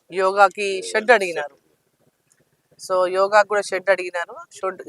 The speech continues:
షెడ్ కోసం కూడా తప్పకుండా నా సహకారం అందిస్తానని చెప్పిన. So, అందరూ కూడా చాలా మంచి స్పందన ఉంది. ఎవరిని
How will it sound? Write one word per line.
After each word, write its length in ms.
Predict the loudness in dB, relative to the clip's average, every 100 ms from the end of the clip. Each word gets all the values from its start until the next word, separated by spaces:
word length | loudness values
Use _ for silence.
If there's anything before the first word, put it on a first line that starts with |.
| -8
షెడ్ 200 | -8 -6
కోసం 300 | -6 -6 -8
కూడా 140 | -8
తప్పకుండా 460 | -8 -6 -4 -4 -6
నా 20 |
సహకారం 480 | -4 -6 -4 -6 -6
అందిస్తానని 500 | -10 -12 -12 -12 -12
చెప్పిన. 300 | -14 -14 -14 -16 -20 -20 -20 -20 -20 -18 -6
So, 140 | -4 -2
అందరూ 320 | -4 -2 0
కూడా 160 | 0 0
చాలా 340 | 4 8 8
మంచి 380 | 6 -2 -4 -6
స్పందన 460 | -6 -2 0 2 0
ఉంది. 260 | -2 -6
ఎవరిని 480 | -8 -4 -4 -2 -6